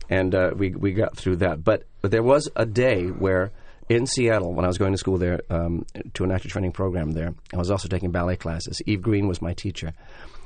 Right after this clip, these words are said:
She was a won-, she was my fairy godmother. She was just the best, best, best lady, so supportive of me. And she was going away on vacation. She gave me the keys to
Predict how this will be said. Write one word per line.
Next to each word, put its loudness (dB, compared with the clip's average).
She -6
was 0
a 0
won-, 2
she -4
was -2
my 2
fairy 2
godmother. 0
She -4
was 0
just -2
the -8
best, -2
best, 0
best -4
lady, -4
so 2
supportive 0
of 0
me. 0
And 2
she 2
was 0
going 2
away 2
on 0
vacation. 0
She -2
gave 4
me 2
the -2
keys 0
to 2